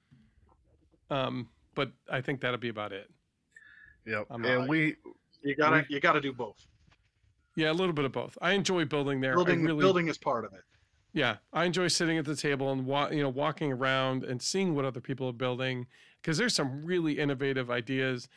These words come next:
Speaker 1: even if it's just like, "Wait, what di-, how did you do that right there?" And they're like, "Oh, well, I use this piece here, and I use a, a little bit of Blenderm and a bunch of this and some shoe goop," and, <laughs> and all of a sudden they've,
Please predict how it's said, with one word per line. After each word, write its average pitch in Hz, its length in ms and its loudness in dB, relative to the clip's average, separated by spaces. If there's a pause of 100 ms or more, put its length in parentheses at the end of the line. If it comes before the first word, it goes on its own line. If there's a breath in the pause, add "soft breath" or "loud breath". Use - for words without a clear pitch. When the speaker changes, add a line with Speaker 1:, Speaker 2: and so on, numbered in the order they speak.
(180 soft breath)
Speaker 1:
even 226 220 0
if 135 80 -2
it's 151 200 -2
just 160 240 0
like, 135 240 0
"Wait, 170 260 -2
what 240 140 0
di-, 269 80 2
how - 240 2
did 302 200 0
you 285 80 2
do 269 200 0
that 160 280 -4
right 185 240 0
there?" 151 400 -2 (240 loud breath)
And 143 80 -14
they're 139 60 -6
like, 156 140 -10
"Oh, 285 120 -4
well, 175 160 -2
I 180 40 0
use 180 260 -4
this 170 160 -4
piece 165 320 -8
here, 170 200 0
and 156 80 0
I 139 40 0
use 143 220 -2
a, 139 80 -2
a - 400 -12
little 180 160 -2
bit 165 120 -2
of 143 80 -2
Blenderm 151 480 2
and 135 100 0
a 120 40 -6
bunch 143 280 -2
of 131 60 -2
this 143 300 0
and 123 140 -4
some 127 180 -4
shoe 160 220 -4
goop," 143 360 -2
and, 123 160 -8 (440 soft breath)
<laughs> - 380 -4
and 233 140 0
all 226 140 2
of 214 60 -4
a - 40 -10
sudden 190 300 0
they've, 151 180 0